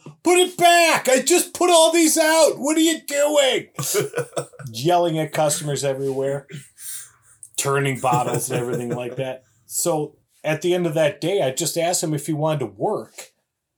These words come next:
Speaker 1: And Neil and I, uh, have been working there since.
Speaker 2: That's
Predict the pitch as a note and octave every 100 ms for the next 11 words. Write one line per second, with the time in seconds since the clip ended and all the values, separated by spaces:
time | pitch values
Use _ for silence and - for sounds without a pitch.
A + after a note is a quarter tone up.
0 | _ _ _ _ _ _ D3 D3 C#3 C3+
1 | B2 B2 _ - A#2+ C3+ F3 E3 D3+ D3
2 | D3 C#3 C3+ - A#2+ B2+ B2+ B2+ C3 B2+
3 | C3+ C3 - C3+ D3 C3+ D3 C#3+ C#3+ C#3
4 | - E3+ A#2 - - - _ _ _ _
5 | _ _ _ _ _ _ - - - -
6 | A2 C3 -